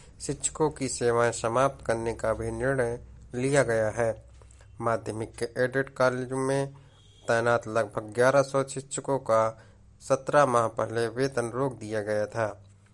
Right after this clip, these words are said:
इन शिक्षकों का पहले पिछले दिन, दिनों निराशा पर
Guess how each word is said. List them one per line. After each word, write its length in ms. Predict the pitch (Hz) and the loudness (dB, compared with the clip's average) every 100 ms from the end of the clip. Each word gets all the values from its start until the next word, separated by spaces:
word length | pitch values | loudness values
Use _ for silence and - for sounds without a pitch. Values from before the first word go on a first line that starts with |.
| _ _ | _ _
इन 140 | 117 107 | -8 -8
शिक्षकों 500 | - 107 - - 113 | -10 -12 -10 -6 -4
का 160 | - | -2
पहले 520 | 107 120 127 127 131 131 135 - - | 0 2 2 2 -2 -2 -8 -20 -10
पिछले 340 | 135 135 - 131 | -8 -8 -6 -6
दिन, 260 | 123 113 117 117 - - - - - | -6 -4 -4 -4 -10 -20 -20 -20 -8
दिनों 240 | 127 131 | 0 2
निराशा 580 | 123 120 123 127 127 135 | 4 4 4 4 4 2
पर 560 | 135 - - 120 117 120 | 0 -4 -2 0 0 -4